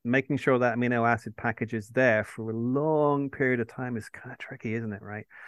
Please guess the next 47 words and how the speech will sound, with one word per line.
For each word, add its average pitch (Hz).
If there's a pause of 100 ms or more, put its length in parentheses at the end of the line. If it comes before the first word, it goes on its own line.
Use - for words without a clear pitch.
(160)
So 120
my 123
recommendation 117
would 110
be, 113
yeah, 117
use 120
the 120
solubles, 117
use 110
the 110
glugs. 113 (640)
And 120
I 123
know 131
you 135
don't 131
wanna 123
put 123
a 113
lot 117
of 104
food 147
in, 110
you 110
want 113
your 110
boilie 113
to 104
be 123
there. 104
So 117
the 107
question 135
is 117
really, 120
well, 117
how 127
do 127
I 123
get 117 (120)
the 117
amino 113
acid 110
in 110
the 107
area? 110